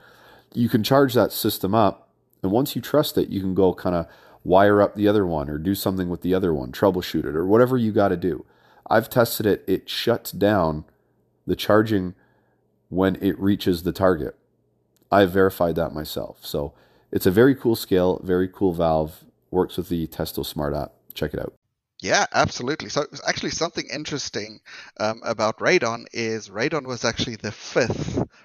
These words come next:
Speaker 2: radioactive element to be discovered, um, after four, four other ones. Um, and it is a colorless, odorless gas, uh, that you cannot detect yourself without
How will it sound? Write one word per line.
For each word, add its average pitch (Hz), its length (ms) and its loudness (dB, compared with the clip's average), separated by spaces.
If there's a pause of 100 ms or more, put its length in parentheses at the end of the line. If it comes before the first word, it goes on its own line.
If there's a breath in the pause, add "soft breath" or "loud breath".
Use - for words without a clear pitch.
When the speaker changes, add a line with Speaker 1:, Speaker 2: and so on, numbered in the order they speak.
Speaker 2:
radioactive 120 880 -2
element 107 480 -8
to 117 100 -14
be 101 140 -16
discovered, - 540 -8 (420)
um, 95 460 -10 (340 loud breath)
after 107 380 -4
four, 104 480 -8
four 113 320 -8
other 110 240 -4
ones. - 440 -16 (380 loud breath)
Um, 104 380 0 (100)
and 113 340 -2
it 120 260 -6
is 143 360 -4 (140)
a 107 320 -2 (160)
colorless, 151 960 -2 (320)
odorless 123 840 -4 (280)
gas, - 640 -2 (280)
uh, 101 260 0 (120)
that 107 240 -4
you 127 120 -10
cannot 147 440 -4
detect - 540 -10
yourself 98 580 -6 (300 loud breath)
without 123 400 -2